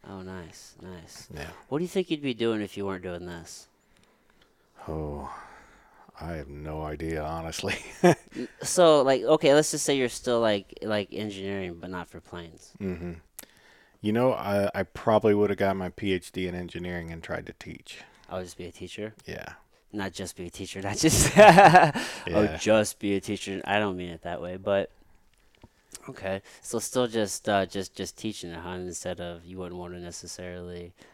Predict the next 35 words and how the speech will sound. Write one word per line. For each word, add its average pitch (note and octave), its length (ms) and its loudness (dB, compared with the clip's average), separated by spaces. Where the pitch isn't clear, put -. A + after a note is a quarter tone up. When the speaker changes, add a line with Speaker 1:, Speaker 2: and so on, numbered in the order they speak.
Speaker 1:
like, E2+ 260 -10
uh, E2 140 -8
practice - 440 -14
in E2+ 120 -14
another E2+ 320 -14
field F2 340 -14
or E2 80 -16
anything E2 300 -20
like - 180 -20
that. D#3+ 280 -16
Speaker 2:
Yeah, B2+ 540 0
um, F#2 680 -8
m-, A#2 300 -4
I, C#2 100 -8
from C3 200 -8
what C#3 180 8
I've B2+ 180 10
known, A2+ 340 2
like, F#2+ 160 -2
talking G2 240 -4
to F#2 100 -2
other F#2+ 160 -4
friends G2+ 680 -4
in F#2+ 460 -8
other G2 260 -4
fields F#2+ 540 -2
and F2 440 -8
what G2 120 0
I G2 80 6
experienced G2 720 -2
when, F#2 200 -6
while F#2 260 -4
working F#2+ 260 -4
at - 100 -12
Ford, F#2+ 540 0